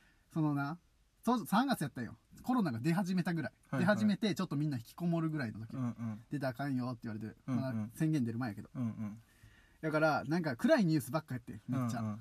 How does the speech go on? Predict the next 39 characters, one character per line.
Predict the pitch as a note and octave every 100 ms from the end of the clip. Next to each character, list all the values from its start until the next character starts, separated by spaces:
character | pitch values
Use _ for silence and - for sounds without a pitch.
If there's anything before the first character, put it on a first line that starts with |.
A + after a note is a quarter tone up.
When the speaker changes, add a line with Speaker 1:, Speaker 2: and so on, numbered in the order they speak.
| -
Speaker 2:
う | A#2
ん。 |
Speaker 1:
も | A#2
う | -
暗 | G#3 A3+
い | F3+
ニ |
ュ | E3
ー |
ス | B2
ば | D3
っ |
か | - C3
で、 | B2+ A2+
そ | D#3+
こ | F#3+
放 | C4 B3+
送 | D#4+
さ | A#3
れ | F#3
て、 | B2
そ | B2
れ | B2
で。 | A#2
で、 | E3+ F#3+
Speaker 2:
う |
ん。 | A2+ A#2 _ _ _ _ _ _ _ -
Speaker 1:
あ、 | D3+ C#3+ - - _ -
テ | F#3
ラ | G3+
ス |
ハ | A3
ウ | F#3
ス、 |
そ | -
れ | B3+
で、 | A#3+ A#2
そ | A3
の、 | B3+ G#3+